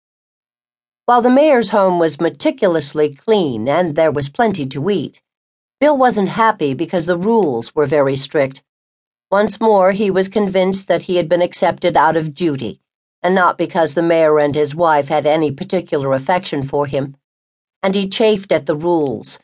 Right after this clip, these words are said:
that seemed to have no reasons behind them other than to mete out discipline. After he'd lived with the mayor and his wife for a year, Bill formed a powerful bond with a complete stranger.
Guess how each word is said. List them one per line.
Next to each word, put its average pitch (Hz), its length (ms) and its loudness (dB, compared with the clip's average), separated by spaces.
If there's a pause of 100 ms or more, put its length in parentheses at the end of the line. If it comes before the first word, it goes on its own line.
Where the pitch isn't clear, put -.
(260)
that - 160 -2
seemed 262 320 2
to 196 80 2
have 208 220 0
no 208 160 4
reasons 190 580 -2
behind 185 460 0
them 107 240 -8 (260)
other 160 220 2
than 147 220 0
to 151 100 -6
mete 165 320 0
out 143 320 0
discipline. 139 640 -6 (1120)
After 214 280 2
he'd 208 220 0
lived 208 260 2
with 185 200 -2
the 190 80 2
mayor 190 360 4
and 156 160 2
his 160 220 -2
wife 156 320 2
for 160 180 -2
a 151 60 4
year, 156 460 -2 (460)
Bill 302 200 2
formed 214 400 0
a 165 80 0
powerful 196 580 0
bond 143 460 0
with 151 200 -4
a 147 60 -10
complete 175 500 -6
stranger. 139 640 -4